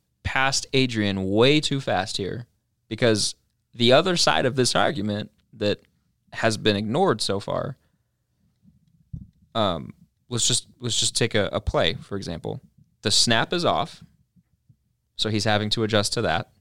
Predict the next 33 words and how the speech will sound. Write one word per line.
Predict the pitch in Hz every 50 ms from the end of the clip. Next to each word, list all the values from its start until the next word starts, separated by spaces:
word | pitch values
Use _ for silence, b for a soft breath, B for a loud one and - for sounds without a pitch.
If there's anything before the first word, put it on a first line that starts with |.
| _ _ _ _ _ _ _ _ _ _
The | - 98
offensive | 104 120 139 - - 151 143 - 143 131
line | 135 135 127 120 120 117 117 139 - _ _ _ _ _ _ _ -
was | - 117 117 123
not | 107 113 131 160 -
good | - 156 113
last | 107 98 90 90 - -
year, | - 87 - - - _ _ _ _ _ _ _ _ _ _ _ _ _ _ _ _ _ _ _ _ _ - -
not | 113 113 -
consistent | 120 110 - - 185 180 - - 78 -
last | 113 113 107 - -
year | - -
in | - -
protecting | - - - 135 - - - 92
him, | 95 - 139 - _ _ _ _ _ _ _ _ _ _
so | - 107
he's | 104 107
having | 113 107 101 101
to | 92 95
scramble. | - - - 131 110 98 95 87 117 - _ _ _ _ _ _ _ _ _ _ _ _ _ _ _ _ _ _ _
He | -
was | 110 101 -
hurt, | - 175 165 120 127 - _ _ _ _ _ _ _ _ _ _ _ _ _ _ _ _ _ _ -
so | - 107
he's | 104 104
having | 113 110 107 110 107
to | 107
favor | - - 110 110 104 104 104 98
a |
shoulder. | - - - - 135 - - - 127 _ _ _ _ _ _ _ _ _ _ _ _ _ _ _ _ _ _ - _ _ -
And | 117 117
he | 117
had | 117 117 110 107 101 101